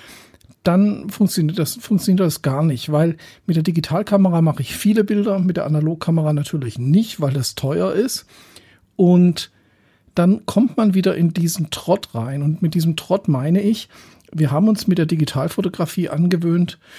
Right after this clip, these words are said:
schnell und viel zu fotografieren und hinterher die besseren Bilder rauszusuchen. Das führt auch zu teilweise ganz guten Ergebnissen, einfach indem man aus der Masse eben die besten wählt. Man hat aber, und das, da bin ich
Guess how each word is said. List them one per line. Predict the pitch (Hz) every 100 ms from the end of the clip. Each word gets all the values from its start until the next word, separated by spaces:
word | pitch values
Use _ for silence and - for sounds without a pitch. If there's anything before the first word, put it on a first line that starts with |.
| -
schnell | - - 160 180
und | 214 160
viel | - 190 226
zu | - 190
fotografieren | 185 180 - 143 - 175 196 185
und | 151
hinterher | - 175 165 165 170 -
die | 151
besseren | 151 156 170 170 156
Bilder | 143 156
rauszusuchen. | 131 147 - 151 147 147 139
Das | 127
führt | - 196 269 -
auch | 190 190 -
zu | - 196 196 - - - - -
teilweise | 170 180 185 175
ganz | 170 165 160
guten | 170 165 180
Ergebnissen, | 135 156 208 - 208 214 208
einfach | - 165 170 156
indem | - 165 156 170
man | 160
aus | 139 131
der | 139 127
Masse | 117 139 - 175
eben | 156 165 160
die | 160
besten | - 123 - 170 160 160
wählt. | 139 120 127 123 - - _ _ - - - -
Man | 165
hat | 190 220
aber, | 208 175 - - _ _ -
und | 160 147
das, | 147 - _ - -
da | 151
bin | 175
ich | 175 -